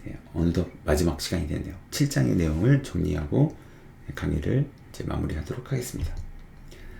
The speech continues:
네, 칠 장은 지시를 따르도록 미세 튜닝하는 건데요. 아, 네, 죄송합니다.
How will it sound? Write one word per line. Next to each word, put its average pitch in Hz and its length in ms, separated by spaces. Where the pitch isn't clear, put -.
네, 135 80
칠 170 180
장은 156 440
지시를 139 440
따르도록 135 560
미세 98 320
튜닝하는 87 480
건데요. 117 420
아, - 180
네, - 180
죄송합니다. 78 600